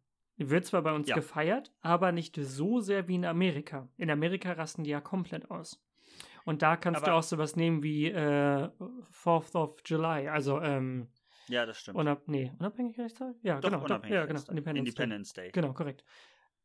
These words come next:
Speaker 1: Damit kannst du ja richtig viel gewinnen.
Speaker 2: Ja, aber ich glaube, das würde auch in Deutschland funktionieren. Es gibt ja auch hier genug Feiertage.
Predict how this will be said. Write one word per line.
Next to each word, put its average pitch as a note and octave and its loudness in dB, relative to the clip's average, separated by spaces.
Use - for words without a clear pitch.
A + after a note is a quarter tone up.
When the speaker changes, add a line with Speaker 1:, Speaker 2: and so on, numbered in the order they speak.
Speaker 1:
Damit C#3+ 0
kannst - -6
du D3+ -16
ja D3+ -16
richtig F#3 -8
viel C#3+ -4
gewinnen. C#3+ -8
Speaker 2:
Ja, C3 -14
aber F3 -4
ich - -12
glaube, A#3 -2
das - -10
würde A3 4
auch G3+ -2
in F#3 -4
Deutschland F#3+ 0
funktionieren. C3 -4
Es - -8
gibt A#3+ -2
ja A#3+ 4
auch - -2
hier B3 0
genug E3+ -4
Feiertage. A2 -2